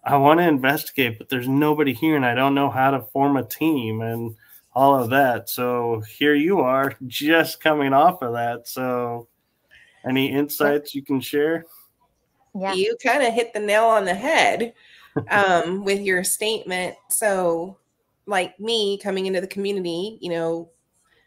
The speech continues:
Speaker 3: not knowing where to begin, not knowing that there were teams, not knowing, you know, that there's this whole entire community, you know, Rachel and I,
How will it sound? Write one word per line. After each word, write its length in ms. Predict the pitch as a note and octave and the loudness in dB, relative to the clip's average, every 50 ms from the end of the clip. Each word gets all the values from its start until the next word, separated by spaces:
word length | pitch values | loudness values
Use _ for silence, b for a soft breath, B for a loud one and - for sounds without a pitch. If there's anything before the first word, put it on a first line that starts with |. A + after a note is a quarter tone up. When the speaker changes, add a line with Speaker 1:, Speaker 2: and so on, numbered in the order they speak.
| _ _ _ - | _ _ _ -6
Speaker 3:
not 280 | G3+ F#3+ F#3+ F#3 - - | -2 0 0 0 0 0
knowing 600 | G#3 G3 G3 G3+ G3+ F#3+ F3+ F3 F3 F3 F3+ F#3 _ _ - | 0 2 2 2 2 0 0 -2 -2 -2 -4 -6 _ _ -8
where 120 | F3+ F#3 | -6 -4
to 80 | F#3 F3+ | -4 -4
begin, 560 | F#3+ F#3 - F3 E3 E3 D#3+ E3 E3 F3 F3 | -6 -6 -6 -4 -2 -2 0 -2 -2 -2 -2
not 240 | F3+ F#3 F3+ - - | -2 -2 -2 -2 -2
knowing 340 | F3+ F3+ F3+ G3 G3 F#3+ F#3 | -4 -2 -2 -2 -2 -2 0
that 200 | F3+ E3 - - | -2 -2 -2 -2
there 160 | E3 D#3+ E3 | -2 -2 -2
were 160 | D#3+ E3 F3+ F#3 | 0 0 -2 -4
teams, 640 | - - - G3 F#3 F3 F3 F3+ F#3 G3 G3+ G3 | -6 -8 -8 -6 -4 -4 -4 -4 -4 -6 -4 -2
not 240 | F3+ F3 F3 F3+ - | 0 0 0 0 -2
knowing, 580 | G3+ F#3+ F3+ F#3+ G3 F#3+ F3+ F3 E3+ E3+ F3 F#3 b b b b b b b | -2 -2 0 0 0 -2 -2 -4 -4 -6 -8 -10 b b b b b b b
you 80 | E3 E3+ | -4 -2
know, 380 | E3+ E3 E3 E3 E3 D#3+ E3 F3 | 0 2 2 2 2 0 -2 -4
that 180 | F3+ F#3 F#3 | -6 -6 -2
there's 220 | - F3+ F3 E3+ F3 | 0 0 0 0 0
this 100 | E3+ - | -4 -4
whole 200 | F#3 F3+ F3 F3 | 0 0 2 2
entire 320 | F3 F#3 F#3+ F3+ E3+ E3+ | 0 -2 0 0 0 0
community, 720 | E3+ - F#3 F3 F3+ F#3+ A3 A3 G3+ F#3+ E3+ E3+ E3+ E3 - | -2 -6 -6 -6 -4 -4 -4 -4 -4 -4 -6 -6 -8 -10 -8
you 80 | F3+ F#3 | -4 -2
know, 160 | F3 F3 F3 | 0 2 2
Rachel 360 | F3 F3+ F3+ - - F#3 F3 E3+ | 2 0 -2 -2 -4 -4 -2 0
and 80 | F3 | 0
I, 340 | F3 F3+ F#3 F3+ E3 - | 0 0 0 -2 -4 -6